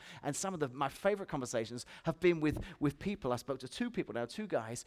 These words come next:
who have told me their story of, "No, I didn't grow up in church, but I made a decision to follow Jesus while at school because of Encounter." Someone invited me to Encounter, and that's where I discovered Jesus for the very first time.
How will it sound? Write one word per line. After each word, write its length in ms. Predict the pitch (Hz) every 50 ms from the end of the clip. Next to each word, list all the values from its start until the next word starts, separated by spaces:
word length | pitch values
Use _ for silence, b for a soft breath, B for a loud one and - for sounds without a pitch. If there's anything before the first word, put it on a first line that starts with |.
| B B B
who 80 | -
have 120 | 160 151 -
told 220 | - 185 180 202
me 100 | 196 185
their 100 | 160 151
story 380 | 151 - - 160 147 143 131 123
of, 100 | 120 127
"No, 160 | 147 143 139
I 40 | 139
didn't 200 | 135 160 160 170
grow 240 | 147 156 147 139 151
up 120 | 151 -
in 120 | 127 101
church, 520 | 98 - 117 113 117 104 - - - - - b b b b b b b b b b b b b b
but 100 | - 123
I 60 | 131
made 220 | 143 156 156 147
a 40 | 143
decision 460 | 127 - 127 113 - - 160 - -
to 100 | 117 -
follow 240 | - - 127 113 113
Jesus 460 | 113 - - 135 123 110 104 104 - - B B B B B
while 360 | 110 113 123 123 135 139 139
at 80 | 98
school 500 | - - - - 143 135 104 90 104 107 _ _ _ -
because 280 | - 113 - - 110 104
of 100 | 101 104
Encounter." 560 | 107 101 - 98 95 98 95 - - - - _ _ _ _ _ _ _ b b b b b b b b
Someone 380 | b - - - 160 160 165 156
invited 520 | 156 147 127 156 147 143 135 - 127 113
me 320 | 131 135 147 147 127 110 110 B B B
to 120 | - -
Encounter, 440 | 127 123 110 135 135 139 127 - 110
and 160 | 107 113 135
that's 260 | 151 165 208 - - -
where 120 | 165 165
I 40 | 156
discovered 440 | 139 139 - - - 151 139 143 127
Jesus 340 | - 151 147 123 113 104
for 100 | - -
the 80 | - 123
very 220 | - 120 123 127
first 300 | 131 - - 135 139 -
time. 320 | - 147 165 185 165 123